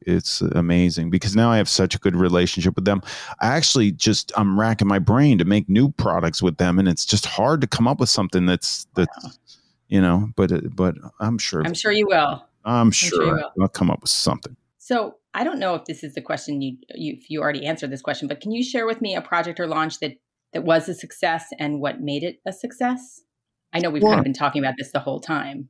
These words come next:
Speaker 1: Sure.
Speaker 2: I mean, I think
Speaker 1: I
Speaker 2: mostly about your membership, like, your
Speaker 1: I would say that,
Speaker 2: I
Speaker 1: yeah.
Speaker 2: I mean, did you expect your membership to be, your headshot crew to be, how many people do you have in it now?
Speaker 1: We have seventeen, thou-, almost eighteen thousand photographers in it right now.
Speaker 2: Eighteen thousand.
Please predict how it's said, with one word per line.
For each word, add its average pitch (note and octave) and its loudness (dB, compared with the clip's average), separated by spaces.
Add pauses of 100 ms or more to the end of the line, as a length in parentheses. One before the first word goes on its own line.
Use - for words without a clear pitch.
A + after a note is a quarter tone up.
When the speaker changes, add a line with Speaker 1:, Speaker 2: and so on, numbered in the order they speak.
Speaker 1:
Sure. E3+ 0 (120)
Speaker 2:
I E3 -2
mean, F3 0
I E3+ 2 (100)
think G3+ 0
Speaker 1:
I F3+ 0
Speaker 2:
mostly F3+ 2
about D#3 0
your D3+ 0
membership, E3 0
like, D#3 -4
your D3 2
Speaker 1:
I D3 -2
would C#3+ -2
say A2 4
that, E2+ 2
Speaker 2:
I - -4
Speaker 1:
yeah. D#2+ 0 (360)
Speaker 2:
I F3 -6
mean, F3+ -4
did F3 -10
you F#3+ -2
expect F3 -4
your F3 -2
membership D#3 -2
to E3+ -8
be, D#3 -4
your D#3 -2 (200)
headshot D3+ -4 (120)
crew D#3+ -4
to - -16
be, C#3+ -6
how D#3+ -8
many F#3 -8
people G3+ -10
do G#3 -8
you G#3 -6
have G3+ -10
in A3+ -6
it A#3 -8
now? B3 -2 (180)
Speaker 1:
We A2+ 6
have G#2+ 4
seventeen, B2+ 4
thou-, G#2+ 0
almost B2 2
eighteen A2+ 4
thousand G#2 2
photographers F#2 -2
in E2+ 2
it D2+ -2
right D2 -4
now. D#2+ -4
Speaker 2:
Eighteen - -16
thousand. C3+ -18